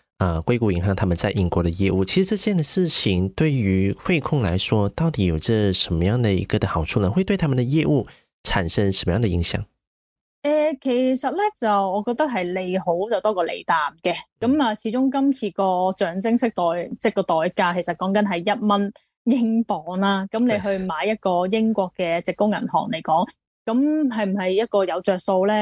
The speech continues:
Speaker 2: 噉我哋首先就要睇吓，究竟矽谷銀行喺英國方面，佢本身個資產係點樣啦？噉啊，同埋就算，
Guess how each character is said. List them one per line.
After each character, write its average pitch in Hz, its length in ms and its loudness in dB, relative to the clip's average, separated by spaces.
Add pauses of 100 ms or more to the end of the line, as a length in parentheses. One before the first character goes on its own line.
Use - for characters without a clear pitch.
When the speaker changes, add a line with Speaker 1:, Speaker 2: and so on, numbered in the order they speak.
Speaker 2:
噉 247 260 2
我 208 120 -2
哋 196 120 0 (160)
首 190 140 0
先 254 140 4
就 202 100 0
要 180 100 0
睇 185 100 -10
吓， 196 240 0
究 214 180 0
竟 240 280 0 (220)
矽 226 140 0
谷 277 80 -2 (100)
銀 170 100 -6
行 165 240 -6 (120)
喺 196 60 0 (100)
英 254 240 0
國 202 160 -4
方 220 280 0
面， 185 200 -4 (360)
佢 208 200 0
本 202 160 -2
身 254 120 4
個 220 120 0
資 240 240 0
產 196 200 -2
係 190 140 -2
點 175 180 -2
樣 190 180 0
啦？ 254 340 0
噉 208 260 -2
啊， 185 60 -2
同 180 200 -18
埋 165 140 -6
就 185 160 -2
算， 165 180 -4